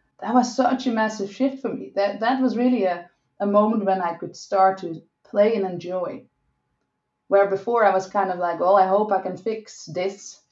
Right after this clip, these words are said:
right? And then I was like, "Oh, wow, there's actually nothing wrong. But I can learn new skills, and I can meet new people who can teach me things that are exciting." And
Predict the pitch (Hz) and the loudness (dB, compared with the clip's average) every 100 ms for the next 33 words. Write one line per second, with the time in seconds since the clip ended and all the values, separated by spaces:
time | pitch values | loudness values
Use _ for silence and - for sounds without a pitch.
0 | _ _ _ _ 180 180 196 202 185 185 | _ _ _ _ -4 -2 -2 -4 0 2
1 | 196 190 185 180 202 208 202 196 185 180 | 2 0 -2 -2 0 2 4 4 2 -6
2 | 180 - 180 165 151 156 156 160 156 139 | -10 -10 -10 -6 -6 -6 -10 -8 -8 -10
3 | - _ _ _ - _ 190 185 190 196 | -18 _ _ _ -20 _ -2 0 0 -2
4 | - 262 285 294 220 190 180 185 180 - | -2 2 4 4 4 2 -2 -2 -4 -6
5 | - 214 202 190 190 185 160 - - 240 | -6 -2 0 0 -2 -4 -6 -6 -4 -2
6 | 233 233 220 - _ 214 220 214 196 190 | -2 -2 -8 -18 _ -2 -2 0 0 0
7 | 190 208 208 202 185 185 180 170 - _ | -2 -4 -2 0 0 -2 -8 -10 -16 _
8 | _ _ - 190 175 233 190 - 196 202 | _ _ -8 -6 -6 -10 -8 -2 -2 -2
9 | 226 202 196 202 185 180 - - - 208 | -2 -2 0 0 0 0 -2 -10 0 2
10 | 208 208 208 202 156 151 | 2 0 -2 -4 -6 -10